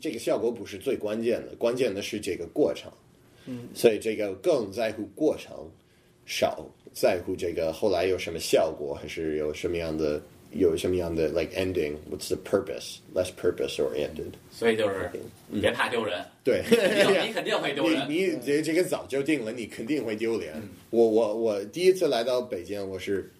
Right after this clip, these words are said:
Speaker 1: 我知道我，我这，我，我，我对自己这么想了，我说：“好，我有六个月的留-，那个学习的时间，我肯定会丢脸，我肯定会说错，我可能要说错一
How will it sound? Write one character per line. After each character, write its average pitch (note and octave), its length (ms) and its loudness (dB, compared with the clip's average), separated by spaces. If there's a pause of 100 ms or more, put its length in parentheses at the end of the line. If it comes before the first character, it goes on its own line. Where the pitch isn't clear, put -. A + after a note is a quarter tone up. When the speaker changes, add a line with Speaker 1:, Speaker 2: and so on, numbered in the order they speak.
(580)
Speaker 1:
我 A2 100 4
知 A#2+ 120 6
道 A#2 140 6
我， G2+ 300 0
我 F#2+ 180 -6
这， G2+ 280 0
我， F#2 220 -2 (180)
我， F2+ 260 0
我 F#2 140 0
对 A2+ 140 4
自 A2 140 -2
己 G#2+ 120 2
这 G#2 120 2
么 F#2 80 -2
想 D#2+ 200 -8
了， C#2 280 -6
我 E2 60 -6
说 F#2 180 0
：“好， F2 280 0 (320)
我 G2+ 120 6
有 G#2+ 140 8
六 A#2+ 200 6
个 F#2+ 60 -2
月 F#2 160 0
的 F2+ 80 -4
留-， E2+ 300 -6
那 G2 140 -8
个 F2 100 -4
学 E2+ 200 -2
习 F2+ 140 0
的 E2 120 -2
时 - 160 -4
间， D#2+ 320 -4
我 F2 140 -2
肯 - 180 -2
定 G#2 160 6
会 F#2 100 4
丢 F#2 240 2
脸， D2 180 -2
我 D#2 120 -4
肯 G2+ 140 -4
定 F#2+ 120 2
会 F2+ 100 0
说 F#2 220 -2
错， - 340 -2 (300)
我 - 180 0
可 B2 140 2
能 G#2+ 160 4
要 F#2+ 380 2
说 A#2+ 200 0
错 A2+ 220 0
一 F#2 80 -6